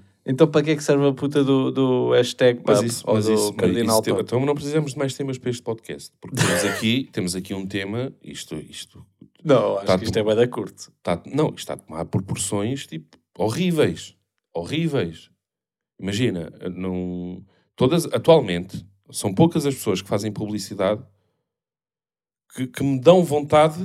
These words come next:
Speaker 2: de realmente
Speaker 1: Comprar.
Speaker 2: comprar. São poucas. Pá,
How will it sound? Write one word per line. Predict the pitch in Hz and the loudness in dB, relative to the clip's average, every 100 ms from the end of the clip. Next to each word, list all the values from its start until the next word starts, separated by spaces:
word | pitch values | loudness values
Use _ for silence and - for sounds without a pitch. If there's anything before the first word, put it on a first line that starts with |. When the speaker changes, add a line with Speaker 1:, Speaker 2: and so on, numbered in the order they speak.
| 190 | -10
Speaker 2:
de | - 156 | -6 -4
realmente | 151 165 156 156 170 175 - | -2 2 2 2 -2 -4 -12
Speaker 1:
Comprar. | - 110 110 101 98 98 | -6 -6 -4 -6 -6 -12
Speaker 2:
comprar. | - 185 196 160 156 - _ _ _ _ _ | 0 2 4 4 2 -10 _ _ _ _ _
São | - | -12
poucas. | 135 330 349 90 - - _ _ _ | 0 2 2 -4 -8 -20 _ _ _
Pá, | 240 254 | -6 -6